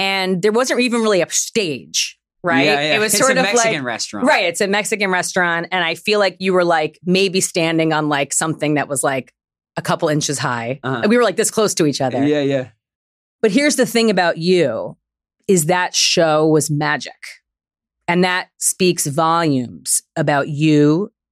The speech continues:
Speaker 1: and your innate charisma and ability to affect and transform. And you came out, you blew my mind.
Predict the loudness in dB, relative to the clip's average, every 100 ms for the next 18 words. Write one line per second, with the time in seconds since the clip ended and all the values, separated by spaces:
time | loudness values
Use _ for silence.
0 | _ -2 0 0 0 0 2 0 0 0
1 | 2 2 2 -2 -6 -8 _ _ -4 0
2 | 2 2 2 0 2 -2 -6 _ -6 -2
3 | 0 2 4 4 2 0 -2 -2 0 0
4 | -2 -6 -8 -10 -4 -4 -4 -2 -2 -2
5 | -2 -2 0 0 0 -4 -12 _ _ _
6 | _ _ _ -2 0 2 2 2 0 2
7 | 0 -2 -2 -2 2 2 2 0 -2 -2
8 | -10 -10